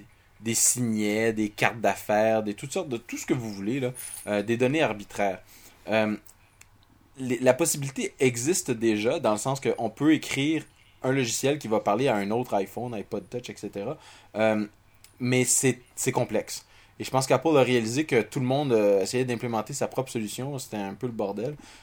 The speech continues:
Donc, euh, ils ont, euh, ils ont finalement ouvert un, une façon standard de le faire, ce qui est une très bonne chose. Euh, ce qui, ce qui manque, par contre, c'est, euh, un, un framework pour faire la communication entre, euh, l'ordinateur et le, le iPhone ou l'iPod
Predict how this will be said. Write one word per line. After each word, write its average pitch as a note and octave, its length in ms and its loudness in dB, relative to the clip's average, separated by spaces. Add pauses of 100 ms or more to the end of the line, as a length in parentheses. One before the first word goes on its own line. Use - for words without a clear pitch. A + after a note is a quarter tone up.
(120)
Donc, A2 260 -2
euh, A2 240 4
ils G#2+ 200 -4
ont, G#2+ 200 0
euh, F#2+ 320 0
ils G2 140 -4
ont G#2 60 -2
finalement A#2+ 420 -2
ouvert A2+ 320 4
un, F#2+ 260 -4
une G#2 120 -10
façon A2+ 240 -4
standard A2 400 2
de G2+ 80 0
le F#2+ 60 -2
faire, B2+ 180 -6
ce - 60 -12
qui G#2+ 80 -10
est - 100 -12
une G2 100 -10
très A2 180 -8
bonne G2 200 -8
chose. F#2+ 280 -12 (680)
Euh, A2+ 180 2 (480)
ce - 140 -4
qui, C#3+ 260 -4
ce - 140 -2
qui D#3 120 -6
manque, D#3 340 6
par - 220 6
contre, D#3 440 -2 (400)
c'est, - 520 2
euh, G#2+ 380 6 (120)
un, G#2+ 440 0
un A2+ 80 0
framework B2 460 -2
pour - 140 -8
faire C3+ 140 2
la A#2+ 140 4
communication A#2+ 720 -2
entre, A2 440 -2 (120)
euh, G2+ 240 2
l'ordinateur A#2 800 0
et A2+ 380 -2
le, G2 420 -2
le G2 140 -2
iPhone G2 340 -2
ou G#2+ 80 -4
l'iPod F#2 340 -6